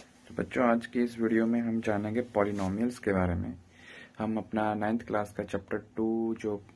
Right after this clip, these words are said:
अ, मैथ्स का चैप्टर टू है, पॉलिनोमियल्स, वो स्टार्ट कर रहे हैं।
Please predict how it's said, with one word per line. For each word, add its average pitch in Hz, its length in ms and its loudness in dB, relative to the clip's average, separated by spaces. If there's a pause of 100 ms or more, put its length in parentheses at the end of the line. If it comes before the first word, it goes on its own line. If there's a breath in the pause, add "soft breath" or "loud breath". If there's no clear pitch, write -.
(180)
अ, - 20 -2
मैथ्स 101 460 -4
का 107 100 -4
चैप्टर 98 300 -4
टू 98 140 -4
है, 98 120 -6
पॉलिनोमियल्स, 98 640 -2
वो 101 100 -4
स्टार्ट 98 240 -2
कर 95 180 0
रहे 104 140 -2
हैं। 123 120 -4